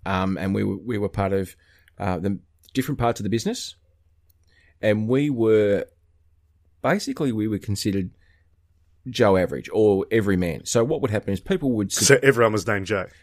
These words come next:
Speaker 1: Yeah. No.
Speaker 2: Okay.
Speaker 1: <laughs> Um, so people would submit their, their names to,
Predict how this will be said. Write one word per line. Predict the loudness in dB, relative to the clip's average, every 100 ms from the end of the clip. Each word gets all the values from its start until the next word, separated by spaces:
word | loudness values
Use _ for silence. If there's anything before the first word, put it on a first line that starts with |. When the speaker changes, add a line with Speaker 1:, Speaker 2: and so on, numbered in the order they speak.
| 0
Speaker 1:
Yeah. | 0 0 -6 -20 -20 -8
No. | -6 -2
Speaker 2:
Okay. | -2 -2 2 4
Speaker 1:
<laughs> | 4 4 2 2 0 -8 -12 -8 -6
Um, | 4 6 6 0 -10 -20 -8
so | -6
people | -2 -4 -4
would | -2 0
submit | 0 -2 -2 -6 -2
their, | 2 2 2 -2 -6 -6
their | -2
names | 0 0 0 0 -2 -6 -12 -12
to, | -6 -4 -4 -4